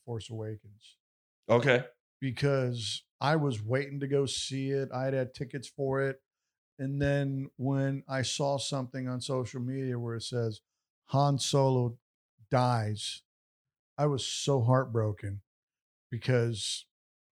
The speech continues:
Speaker 1: you know, he's one of the great characters of that franchise.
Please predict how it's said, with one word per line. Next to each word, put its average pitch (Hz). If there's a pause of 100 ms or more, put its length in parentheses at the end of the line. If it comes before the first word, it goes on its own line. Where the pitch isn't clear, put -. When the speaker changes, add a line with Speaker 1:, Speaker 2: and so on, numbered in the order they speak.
(140)
Speaker 1:
you 135
know, 120
he's 123
one 127
of 120
the 113 (120)
great 117
characters 131
of 110
that 110
franchise. 123